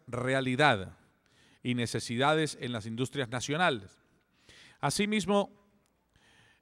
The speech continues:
eh, cuenta con experiencia en el montaje, manejo y administración de proyectos de distribución de mercancías y su implementación. Considero además que logró integrar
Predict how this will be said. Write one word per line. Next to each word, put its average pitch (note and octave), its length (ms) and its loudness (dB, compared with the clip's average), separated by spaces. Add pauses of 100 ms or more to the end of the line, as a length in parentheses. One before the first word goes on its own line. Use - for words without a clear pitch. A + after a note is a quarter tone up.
(160)
eh, C3 280 2
cuenta E3+ 300 2
con D#3 120 -2
experiencia D3+ 680 0
en C#3 80 -2
el B2+ 80 -2
montaje, D3+ 480 0
manejo C#3+ 400 0
y D3 40 2
administración B2 600 -4
de D3+ 80 0
proyectos C3 480 -2
de C3+ 80 -2
distribución A#2 560 -4
de D3+ 60 -2
mercancías C#3+ 800 -2
y G#3 100 -4
su F#3+ 220 0
implementación. E3 1160 -2 (1500)
Considero C#3+ 440 4
además F3 280 2
que D3 440 2 (680)
logró C3+ 280 4
integrar D#3 520 2